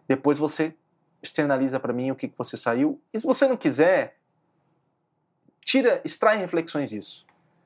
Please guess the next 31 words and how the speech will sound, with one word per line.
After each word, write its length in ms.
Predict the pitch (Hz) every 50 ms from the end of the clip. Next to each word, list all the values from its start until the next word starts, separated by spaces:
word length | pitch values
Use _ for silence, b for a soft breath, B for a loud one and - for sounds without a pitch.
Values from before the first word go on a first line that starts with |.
| _ _ _ _ _ _ _ _
Extrai 340 | - - - 190 190 190 175
ideias, 580 | 143 117 151 156 160 156 151 143 135 135 -
pontos, 520 | - - - 160 160 160 156 147 147 143 -
começa 460 | - - 160 160 190 214 - - 180
a 20 |
ter, 220 | - - 170 156 -
tomar 300 | - 165 151 151 156 156
consciência 760 | - 160 151 147 - - - 143 139 147 151 147 - -
do 100 | 135 135
excesso 520 | 131 127 - - - 151 147 151 147 - 131
de 100 | 123 123
falar. 540 | - - 113 107 110 113 120 123 131 - _ _ B B B B B B B B B
Se 140 | - 170
você 240 | 156 165 165 - 220
ficar 180 | 214 - - 185
vinte 240 | 151 175 214 220 -
e 40 |
quatro 280 | - - 170 165 - 156
horas 240 | 147 143 143 131 143
em 80 | 143
silêncio, 720 | 135 - - 123 117 120 131 151 156 147 139 - - 110 95 - _ _ _ _ _ _ _ _ _ _ _ _ _ _ _ -
você 240 | 131 131 131 - 160
vai 140 | 135 147 143
ter 100 | - -
uma, 340 | 147 143 143 143 135 135 - -
vai 140 | 131 131 139
ter 160 | 139 - 147
muito 220 | 139 147 175 185 -
contato 340 | - 175 - 160 147 - -
consigo 320 | - 139 - - 135 156
mesmo. 380 | 151 123 104 104 101 - _